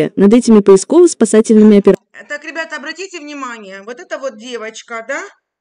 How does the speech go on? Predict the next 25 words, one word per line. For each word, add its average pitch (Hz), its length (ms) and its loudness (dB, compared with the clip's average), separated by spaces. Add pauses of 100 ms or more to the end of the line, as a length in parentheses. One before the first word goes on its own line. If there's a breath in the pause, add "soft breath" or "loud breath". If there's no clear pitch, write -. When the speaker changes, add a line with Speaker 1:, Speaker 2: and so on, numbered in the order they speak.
(160)
Speaker 2:
молоденькая, 190 920 -18 (340)
она, 311 380 -12
значит, 311 400 -16
у 247 40 -14
нас 294 300 -14 (180)
глава 254 600 -8 (340)
береговой 269 720 -10
охраны 285 640 -8 (340)
в 185 60 -20
Балтиморе. 269 840 -12 (480)
Это 269 240 -10
я 339 320 -4
еще 359 240 -12
не 311 140 -14
удивлюсь, 311 720 -14 (240)
я, 277 180 -10
точнее, 285 340 -14
я 302 200 -8
удивилась, 262 800 -12
что 262 240 -16
это 294 140 -18
еще 277 220 -16
не 269 200 -16
черная 233 480 -16
вышла. 165 340 -20